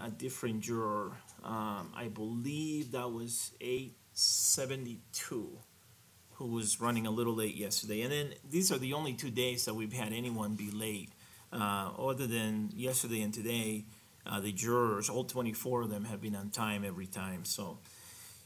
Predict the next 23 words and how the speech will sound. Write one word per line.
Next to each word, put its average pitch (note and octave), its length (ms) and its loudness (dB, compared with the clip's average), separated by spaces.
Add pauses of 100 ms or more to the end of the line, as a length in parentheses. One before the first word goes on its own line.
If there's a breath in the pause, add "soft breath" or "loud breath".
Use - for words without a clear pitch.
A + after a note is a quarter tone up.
(420 loud breath)
all D3 100 12
right. A2+ 320 6 (340 loud breath)
The, C#3+ 380 8
uh, B2 300 10 (240 loud breath)
there C#3 120 6
are C3 100 8
some F3 280 10
global D3 440 8
objections A#2 760 6
to A#2+ 160 4
Exhibit B2+ 400 4
P C3+ 140 -2
dash B2 420 4
T A#2+ 180 2
R A#2+ 200 4
dash A#2+ 380 2
twelve A#2 280 0
twenty-seven, A2+ 800 2 (440 loud breath)
and B2 200 0
there, C3 200 2
there B2+ 200 0
are A#2+ 220 2
some C3 640 2